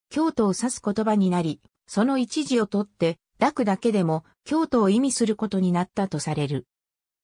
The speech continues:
また一説に、平安初期の文学に現れる洛陽、長安はそれぞれ左京、右京を指しているとは考えられず、共に、都全体を指していると考えられるところから、長安とも、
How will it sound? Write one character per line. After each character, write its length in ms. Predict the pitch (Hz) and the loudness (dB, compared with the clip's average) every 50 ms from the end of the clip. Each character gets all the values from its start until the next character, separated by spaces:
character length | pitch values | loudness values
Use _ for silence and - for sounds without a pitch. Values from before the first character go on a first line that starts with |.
| _ _ _ - | _ _ _ -2
ま 120 | 196 208 | -2 -2
た 200 | - - 269 269 | -2 -2 -4 -4
一 100 | 262 - | -4 -4
説 320 | - - 262 254 - 226 | -4 -4 -4 -2 0 0
に、 240 | 220 214 208 202 - _ _ _ _ _ | 2 2 2 0 -2 _ _ _ _ _
平 320 | - 208 240 269 269 262 | 0 2 4 4 4 2
安 120 | 262 262 247 | 0 -2 -2
初 180 | - 277 302 | -2 -4 -4
期 120 | - - 254 | 0 2 2
の 140 | 226 196 151 | 2 2 2
文 240 | 156 196 247 262 | 2 2 2 2
学 260 | 254 233 208 - - 180 | 2 2 0 2 2 2
に 140 | 165 156 | 2 2
現 240 | 143 143 147 170 196 233 247 254 | 2 0 0 0 0 0 0 0
れ 100 | 277 269 | 0 2
る 140 | 226 214 190 | 2 2 0
洛 240 | 196 180 - - 175 | 0 0 0 -2 0
陽、 340 | 165 165 151 147 143 - _ _ _ _ - | 2 2 2 0 0 -2 _ _ _ _ -4
長 240 | - 302 330 277 240 | -2 0 2 2 2
安 180 | 202 185 180 | 2 2 2
は 140 | 170 156 147 | 2 0 0
そ 180 | - - 165 180 | -2 -2 -2 0
れ 120 | 240 269 | 0 0
ぞ 120 | 254 269 | 2 2
れ 120 | 220 202 180 | 2 2 0
左 200 | - - 202 202 | 0 -2 -4 -4
京、 400 | - - 196 180 170 156 156 - _ _ _ _ | -2 2 2 4 4 2 0 -4 _ _ _ _
右 120 | - 247 - | -2 -2 0
京 260 | - 262 254 247 220 | 0 2 2 4 4
を 100 | 185 156 | 2 0
指 160 | - - 226 | 0 -2 -2
し 140 | 226 - - | -2 -2 -2
て 80 | - 208 | 0 2
い 120 | 180 175 | 2 2
る 120 | 170 202 208 | 2 0 0
と 160 | - 175 160 | 0 2 2
は 100 | 147 135 | 2 0
考 360 | - - - 175 208 233 226 | 0 0 2 2 2 4 2
え 160 | 233 226 220 208 | 2 2 2 2
ら 100 | 208 196 | 2 2
れ 120 | 190 185 | 0 0
ず、 200 | - 165 175 190 _ _ _ _ _ | 0 -2 -4 -4 _ _ _ _ _
共 260 | - 180 185 220 269 | 0 2 2 2 4
に、 240 | 254 240 240 247 - _ _ _ _ | 2 2 2 0 -2 _ _ _ _
都 140 | - 220 214 | -6 -4 -2
全 240 | 214 277 311 311 277 | 0 0 0 0 -2
体 240 | - 277 254 226 208 | 0 0 2 2 2
を 120 | 185 160 | 2 0
指 180 | - - 226 - | 0 0 -2 -2
し 80 | - | 0
て 100 | - 233 | 0 0
い 100 | 208 196 | 2 2
る 100 | 180 180 | 2 0
と 160 | - - 165 | 0 -2 -4
考 320 | 151 - 175 185 214 240 254 254 | -4 -2 0 0 2 2 2 2
え 100 | 254 247 | 2 2
ら 140 | 247 240 | 0 0
れ 120 | 233 240 240 | 2 2 0
る 120 | 220 202 | 0 0
と 120 | - - 180 | -2 -2 -2
こ 100 | - 185 | 0 0
ろ 100 | 185 180 | 0 0
か 160 | - 175 160 | 0 0 0
ら、 160 | 151 151 147 - _ _ _ _ - | 2 0 0 -4 _ _ _ _ -4
長 320 | - 311 330 330 320 302 | 0 2 2 4 4 4
安 200 | 247 202 185 175 | 4 4 2 2
と 160 | - - 175 | 0 0 0
も、 180 | 170 160 160 | 0 0 0